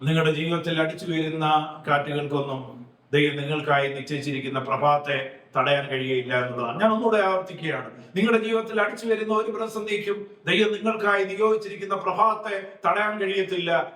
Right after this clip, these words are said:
ദൈവം നിങ്ങൾക്കായി ഒരു ഭാവി ഒരുക്കിയിട്ടുണ്ടെങ്കിൽ, ദൈവം നിങ്ങൾക്ക് നിയോഗം തന്നിട്ടുണ്ടെങ്കിൽ,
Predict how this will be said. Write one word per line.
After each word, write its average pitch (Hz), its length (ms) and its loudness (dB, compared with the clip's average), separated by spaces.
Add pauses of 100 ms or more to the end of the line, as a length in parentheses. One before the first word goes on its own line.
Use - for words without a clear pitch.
(100)
ദൈവം 202 240 0
നിങ്ങൾക്കായി 202 560 0
ഒരു 190 60 -4
ഭാവി 208 380 2
ഒരുക്കിയിട്ടുണ്ടെങ്കിൽ, 190 800 -2 (200)
ദൈവം 196 220 4
നിങ്ങൾക്ക് 208 380 -2
നിയോഗം 214 440 2
തന്നിട്ടുണ്ടെങ്കിൽ, 190 760 -4